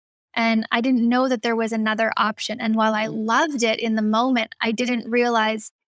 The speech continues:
the cost it had on my health.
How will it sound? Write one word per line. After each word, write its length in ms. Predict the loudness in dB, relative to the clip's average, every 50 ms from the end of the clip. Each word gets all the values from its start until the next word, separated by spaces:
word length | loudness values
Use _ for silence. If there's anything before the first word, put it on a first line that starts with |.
| _ -4
the 160 | -4 -4 -4
cost 800 | -4 -6 -2 -2 0 0 2 0 -2 -2 -6 -8 -10 -12 -16 -20 _ _ _ _ _ _ _ _ _ _ _ _ _ -2
it 140 | -2 -2 0
had 480 | -2 -2 0 0 2 2 2 0 0
on 300 | 0 0 0 0 2 2
my 220 | 2 2 2 0 -2
health. 560 | -4 -4 -4 -4 -2 -2 -2 -4 -6 -8